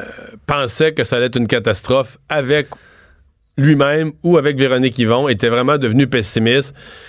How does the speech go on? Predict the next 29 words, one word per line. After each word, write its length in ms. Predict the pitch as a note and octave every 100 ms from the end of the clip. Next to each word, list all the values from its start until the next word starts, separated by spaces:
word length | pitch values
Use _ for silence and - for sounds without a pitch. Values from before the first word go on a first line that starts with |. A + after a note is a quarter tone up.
| - -
puis 120 | A2+
il 20 |
se 60 | G#2
disait, « 260 | G2+ B2 C3
Je 60 | A2+
suis 60 |
aussi 140 | A2+ A#2
bien 140 | C3+
de 60 | C3
m'enlever 280 | A2+ G#2
la 120 | A#2 G2
face 220 | A#2+ A2+
dans 120 | G2+
le 80 | F2+
carreau. » 340 | G2+ F2+ D2 - _ _ _ _ _ -
C'est 140 | -
un 40 |
peu 120 | F2+ A#2+
moins 240 | A2+ G#2
noble, 400 | G2 G#2+ D#3 D3
mais 220 | G2+ F#2
ça 280 | G2 - -
pourrait 280 | F#2 A#2 A#2+
être 80 | A2
ça 100 | A#2+
aussi. 320 | G2+ - F2+ -
Dire, 180 | F#2+ F#2
Regarde, 360 | G2 F#2 G2 E2+
là, 140 | E2